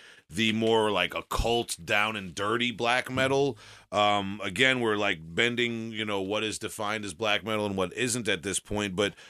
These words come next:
there was a band Praetorian, P R A E T O R I, uh, A-N. Did I get that right? Um, yeah, Praetorian. Um, To Dwell in Darkness in two thousand ten was an album of symphonic melodic black metal,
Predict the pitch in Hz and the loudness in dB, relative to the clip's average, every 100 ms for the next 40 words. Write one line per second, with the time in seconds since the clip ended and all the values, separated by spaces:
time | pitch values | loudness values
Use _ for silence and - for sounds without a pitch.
0 | - - - 135 135 143 139 - 143 143 | -20 -8 2 4 4 2 2 0 0 2
1 | - - 151 160 156 98 76 65 - 139 | 2 0 2 2 2 0 -2 -8 -4 0
2 | 147 143 117 127 123 110 113 98 - 127 | 4 4 2 0 -2 -2 -4 -4 -4 -2
3 | 131 110 120 104 110 107 107 - 107 117 | -2 0 0 2 2 2 0 0 0 2
4 | 120 117 104 _ _ _ _ - 101 98 | 2 0 -4 _ _ _ _ -4 0 2
5 | 95 95 120 131 101 92 92 110 - _ | 2 2 2 2 2 0 -4 -12 -18 _
6 | _ - 110 110 120 113 123 131 _ - | _ -18 -16 -14 -10 -8 -8 -10 _ -12
7 | 98 95 95 113 104 87 113 104 - 127 | -8 -8 -2 2 2 0 -4 -4 -2 0
8 | 135 123 104 95 95 - - _ 98 104 | 2 2 2 0 -4 -14 -20 _ 0 2
9 | 104 101 120 95 139 170 175 123 117 131 | 2 -2 -2 0 2 4 2 0 2 2
10 | 143 113 90 95 92 127 127 117 98 101 | 2 -2 -4 -4 -4 -4 0 0 -2 -4
11 | - 123 127 104 87 90 95 95 92 98 | -2 -2 0 -2 -2 -2 -2 -2 -2 -6
12 | 90 - 107 92 - 123 143 147 113 107 | -2 -2 -2 -4 0 2 2 -2 -4 -4
13 | 98 110 123 113 76 92 92 92 95 92 | 0 2 2 -2 -6 -2 -2 -2 -2 -2
14 | 92 92 92 | -2 -4 -6